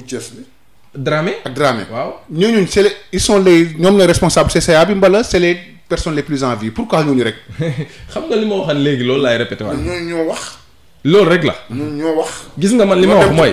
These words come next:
Speaker 1: ci, ñoo dem ci presse bi wax.
Speaker 2: ñi, non, xam nga dañuy wax naan ñoo dem ci presse bi, ñoo dem nangam ak sangam.
Speaker 1: Mhm.
Speaker 2: Malick lan la def? Mais
Speaker 1: Oui.
Speaker 2: bi ñuy wax, Sitor moo wax.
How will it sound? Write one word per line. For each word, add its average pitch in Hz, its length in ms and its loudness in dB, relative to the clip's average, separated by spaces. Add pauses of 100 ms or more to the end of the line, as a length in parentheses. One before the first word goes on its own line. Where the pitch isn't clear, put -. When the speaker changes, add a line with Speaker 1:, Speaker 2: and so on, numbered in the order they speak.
Speaker 1:
ci, 190 60 -6
ñoo 196 100 2
dem 190 140 2
ci 180 80 -6
presse 160 260 -4
bi 135 60 0
wax. 131 240 -2
Speaker 2:
ñi, 202 240 2
non, 247 260 -2
xam 190 180 -2
nga 196 100 -2
dañuy 196 180 -2
wax 160 100 -4
naan 143 220 0 (180)
ñoo 160 140 0
dem 143 140 -4
ci 143 80 -12
presse 131 280 -4
bi, 127 80 -4
ñoo 131 160 -2
dem 120 180 -6
nangam 110 300 -8
ak - 100 -16
sangam. 101 280 -12 (140)
Speaker 1:
Mhm. 131 80 -16 (1900)
Speaker 2:
Malick 131 340 -4
lan 143 180 -4
la 107 60 -6
def? 107 200 -12 (1600)
Mais - 100 -6
Speaker 1:
Oui. 110 60 -6
Speaker 2:
bi 170 80 -2
ñuy 220 120 2
wax, - 180 0
Sitor 190 280 -4
moo 156 200 -4
wax. 175 120 -6